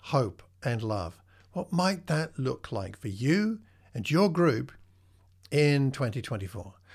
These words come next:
I'd love to know what you think, so drop me a line if you would. It's malcolm at malcolmcox dot org. And let me know what you think about how this will play itself out, or what questions you have on this topic. It's not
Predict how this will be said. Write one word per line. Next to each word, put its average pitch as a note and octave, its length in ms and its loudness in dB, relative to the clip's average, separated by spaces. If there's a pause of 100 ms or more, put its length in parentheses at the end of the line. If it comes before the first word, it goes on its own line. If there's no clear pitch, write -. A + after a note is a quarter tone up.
(220)
I'd D3 80 4
love F#3+ 160 10
to A#3 60 2
know F#3+ 100 8
what - 100 4
you C#3+ 80 0
think, G3+ 220 2
so D#3 100 -2
drop F3+ 180 6
me D#3+ 80 4
a D3+ 60 6
line D3+ 240 6
if D#3+ 100 0
you B2+ 120 2
would. F#3 380 2
It's B2+ 180 -2
malcolm C#3+ 400 0
at C#3 260 0
malcolmcox C3 680 0
dot A#2 220 -2
org. C3 300 -4 (580)
And C3+ 160 0
let A3 140 2
me G#3 80 6
know D#3 240 8
what C3 240 2
you D#3 80 2
think C#3 340 -2
about B2 480 0 (220)
how B2 320 0
this A#2 280 -4
will G#2+ 280 -4 (240)
play C3+ 260 0
itself A2+ 460 -2
out, F#2+ 320 -6 (360)
or G#2 120 -4
what B2+ 240 2
questions B2+ 480 0
you A2+ 80 -4
have A2 340 -4
on G#2+ 160 -4
this F#2+ 140 -4
topic. - 340 -10 (1300)
It's - 180 -2
not G3 280 8